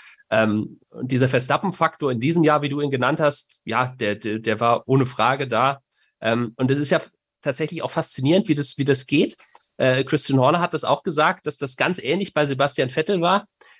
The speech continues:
äh, der auch in seinem zweiten Jahr ja den deutlich dominanteren Titel eingefahren hat. Also es waren ja wirklich ganz ähnliche Verläufe bei beiden. Beide dann, äh, Vettel eben zweitausendzehn, Verstappen zweitausendeinundzwanzig,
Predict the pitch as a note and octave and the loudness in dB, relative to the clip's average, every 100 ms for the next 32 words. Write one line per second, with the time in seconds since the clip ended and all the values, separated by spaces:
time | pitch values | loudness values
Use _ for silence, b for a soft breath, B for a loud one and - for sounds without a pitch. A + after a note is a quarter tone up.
0 | - C#3 C3 C3+ D#3+ C4 C#3 B2+ A#2+ A#2+ | -2 0 2 2 4 4 4 4 2 2
1 | - C3+ G3 D3 C3 C#3 C#3 C3 B2+ C#3+ | 2 2 2 0 0 2 2 0 -2 2
2 | G3 F3 - C#3+ C#3 E3 - A2+ A2 C3 | 2 2 -4 0 2 2 2 -2 -2 -4
3 | A#2+ G2+ A#2 A2+ G#2+ G#2 G#2 G2 A#2 B2 | 0 0 0 0 2 2 2 0 0 -2
4 | B2 B2+ D3 C3+ D3 D#3+ - - F#2+ - | 0 2 2 0 -2 -4 -6 -12 -4 0
5 | F3 - C#3 G3 F3 - C#3 D3+ F3+ D#3+ | 0 2 0 0 -4 -2 4 4 4 2
6 | C#3 C3+ D#3+ E3+ D3+ B2+ E3+ E3 D3+ D#3 | 2 2 2 2 2 2 2 0 2 0
7 | D3 - C3+ C3+ C3 B2+ D3 C3+ A#2 C3 | -2 0 6 6 6 2 0 2 4 4
8 | C#3 C3+ B2+ B2+ - F3 F#3+ C3+ - C#3+ | 2 2 0 0 2 2 2 0 -2 -2
9 | D3 C3+ C3 B2+ - D#3 D#3+ - D3 D#3 | 0 0 2 0 0 2 0 2 0 2
10 | D#3 | -2